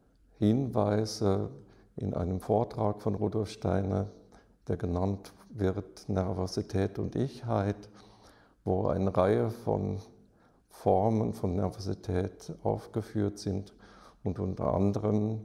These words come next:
als erstes oder eine wesentliche Form dargestellt wird, äh, in der Form der Vergesslichkeit.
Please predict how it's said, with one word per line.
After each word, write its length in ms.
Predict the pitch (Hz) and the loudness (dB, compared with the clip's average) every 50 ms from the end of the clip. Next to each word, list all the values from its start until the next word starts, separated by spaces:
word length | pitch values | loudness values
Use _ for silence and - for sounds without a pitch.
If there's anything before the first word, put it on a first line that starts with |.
| - - | -8 -2
als 440 | - 101 98 95 - - - - - | 2 2 2 2 0 -6 -10 -12 -8
erstes 720 | - 92 92 95 98 104 123 - - - - 120 110 - - | -2 2 4 4 4 4 0 -4 -10 -6 -4 -4 -4 -4 -4
oder 260 | 113 104 - 107 101 | -6 -4 -4 -4 -4
eine 300 | 101 95 95 95 95 98 | -2 -2 -4 -4 -4 -2
wesentliche 600 | 104 101 107 104 - - 104 104 113 101 - 110 | -2 -2 -2 -4 -6 -8 -8 -6 -6 -6 -4 -6
Form 480 | 98 - - - 95 92 90 92 92 92 - - - - - - - - - _ | -8 -6 -6 -4 -2 0 0 0 -2 -6 -10 -14 -20 -20 -20 -20 -20 -20 -16 _
dargestellt 680 | - 98 95 95 90 101 - - 110 98 90 - - - | -2 0 0 0 -2 -6 -4 -2 -2 -2 -2 -4 -4 0
wird, 360 | 101 92 - - - - 110 | 0 0 0 -2 -6 -12 -10
äh, 360 | 123 - - 127 - - - | -10 -10 -10 -10 -10 -10 -10
in 180 | - - 104 98 | -6 -4 -4 -2
der 100 | 98 98 | -4 -6
Form 360 | - - - 98 92 92 95 | -6 0 0 2 2 2 2
der 160 | - 95 95 | 0 0 0
Vergesslichkeit. 1200 | 90 - - 98 90 - 90 90 92 - - - 101 - - - - 101 90 92 87 - - - | 0 0 -2 -2 0 0 0 -2 -2 -6 -8 -8 -8 -8 -8 -4 -4 -2 -2 -2 -4 -8 -12 -18